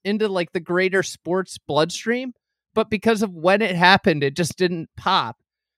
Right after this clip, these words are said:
Matthew Pavon, who wins Torrey, who most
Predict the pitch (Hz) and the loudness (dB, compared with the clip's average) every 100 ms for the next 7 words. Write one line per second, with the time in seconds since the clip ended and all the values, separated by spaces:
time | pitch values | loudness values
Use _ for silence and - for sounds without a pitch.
0 | _ 156 226 240 277 202 175 185 214 170 | _ 4 4 4 0 2 6 8 6 4
1 | 196 - _ _ - 190 196 180 _ - | -2 -8 _ _ -4 0 0 -4 _ -6
2 | 156 196 175 - - 202 214 196 170 165 | 0 2 0 -8 -2 2 4 4 4 2
3 | 170 175 _ _ - 170 220 - | 0 -2 _ _ -8 0 0 0